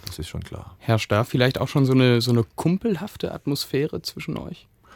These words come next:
Speaker 1: Ja, kumpelhaft, äh, es ist eine vertraute Atmosphäre, die auch dann so sein sollte, aber,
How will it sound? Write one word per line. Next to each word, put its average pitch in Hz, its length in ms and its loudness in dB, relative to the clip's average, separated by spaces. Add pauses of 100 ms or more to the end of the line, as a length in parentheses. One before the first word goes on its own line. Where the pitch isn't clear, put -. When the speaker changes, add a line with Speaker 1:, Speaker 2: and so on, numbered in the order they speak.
(680)
Speaker 1:
Ja, 82 360 2
kumpelhaft, 95 640 6
äh, 98 340 8 (160)
es 98 160 6
ist 110 160 4
eine 95 180 6
vertraute 90 520 6
Atmosphäre, 87 600 4
die 90 240 4
auch 85 180 4
dann 87 240 4
so 85 140 4
sein 87 280 4
sollte, 98 360 6
aber, 85 320 6